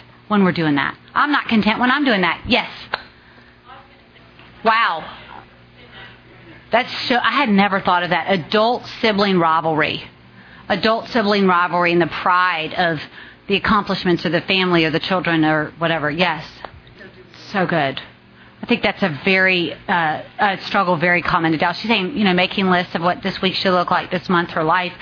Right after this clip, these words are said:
and what happens when those lists don't have all the numbers crossed through, and then you feel overwhelmed, then you feel like you haven't accomplished, and what will you accomplish? Yes, it just, well, it sounds like there's an obsession with lists.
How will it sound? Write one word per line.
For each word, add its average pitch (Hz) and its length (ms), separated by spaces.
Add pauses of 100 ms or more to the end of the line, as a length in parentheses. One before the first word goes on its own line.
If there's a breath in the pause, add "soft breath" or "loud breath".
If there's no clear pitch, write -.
(300 loud breath)
and 190 120
what 190 120
happens 190 280
when 185 120
those 170 180
lists 180 320 (460 loud breath)
don't 190 160
have 180 320 (220)
all 196 220
the 180 240 (460)
numbers 190 400
crossed 185 380
through, 180 360 (280 loud breath)
and 190 100
then 214 160
you 208 80
feel 208 160
overwhelmed, 180 640
then 190 100
you 185 80
feel 202 180
like 165 280
you 160 40
haven't 175 300
accomplished, 190 480
and 180 100
what 202 180
will 214 140
you 202 220
accomplish? 151 640 (1800)
Yes, 196 320 (180)
it 214 100
just, 247 200 (160)
well, 262 200
it - 100
sounds 214 200
like 196 200
there's 175 160
an 180 100
obsession 160 420
with 190 140
lists. 247 320